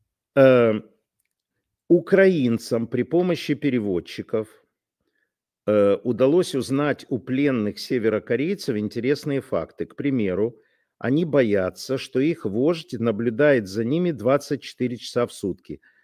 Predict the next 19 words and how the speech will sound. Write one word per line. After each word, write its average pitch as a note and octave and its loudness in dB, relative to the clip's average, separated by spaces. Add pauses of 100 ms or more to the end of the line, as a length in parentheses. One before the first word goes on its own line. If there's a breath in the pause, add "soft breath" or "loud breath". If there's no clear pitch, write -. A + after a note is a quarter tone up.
(140)
читает C3+ 2
их - -6
мысли D#3+ -2
и B2 -2
знает A#2+ 0 (320)
про A#2 4
все D3+ 0
их C3 -4
грехи. G2+ 0 (1120)
Вот A#2 0
это, F#3 4
я C3 8
понимаю, C3 0
диктатура. G#2 -4
Путину D3 -8
ещё C#3 -6
учиться A#2+ -10
и A2 -6
учиться. - -12